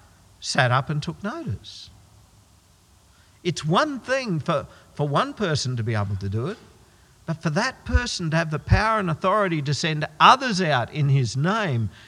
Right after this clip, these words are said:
and for it to happen, that's another thing altogether. A-, and Herod had killed John the Baptist, and some were saying, "Oh, that's John the Baptist come back to life again." Uh, some said, "No, no, it's Elijah," and others said, "Oh, it's one of the other prophets of old." But,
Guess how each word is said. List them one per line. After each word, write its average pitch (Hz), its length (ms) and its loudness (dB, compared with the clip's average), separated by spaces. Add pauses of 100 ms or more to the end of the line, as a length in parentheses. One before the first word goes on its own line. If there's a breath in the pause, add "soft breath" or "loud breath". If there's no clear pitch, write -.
(220 loud breath)
and 135 200 -4
for 127 100 -4
it 107 120 -8
to 113 80 -4
happen, 95 340 -4 (640)
that's - 180 -16
another 131 320 -6
thing 110 220 -8
altogether. 104 560 -6 (560 loud breath)
A-, - 160 -6
and 175 120 2
Herod 233 360 2
had 165 200 0
killed 247 300 -4
John 185 220 0
the 160 80 -2
Baptist, 160 760 -2 (480 loud breath)
and 123 160 0
some 180 220 0
were 156 60 0
saying, 135 240 -2
"Oh, 175 140 0
that's 131 200 -2
John 131 220 -4
the 110 80 -2
Baptist 107 400 -6
come 123 160 -2
back 110 220 -4
to 101 60 -4
life 123 320 -2
again." 110 440 -6 (400 loud breath)
Uh, 110 60 0
some 170 220 -2
said, 143 160 -2
"No, 131 140 0
no, 147 220 -2
it's 151 160 -6
Elijah," 131 540 -2
and 110 120 -4
others 139 380 -4 (180 loud breath)
said, - 160 -6
"Oh, 160 200 -4
it's 139 140 -8
one 185 140 -8
of 147 80 -4
the 123 140 -2
other 156 180 -2
prophets 143 400 -6
of 117 140 -6
old." 107 400 -6
But, 139 160 -8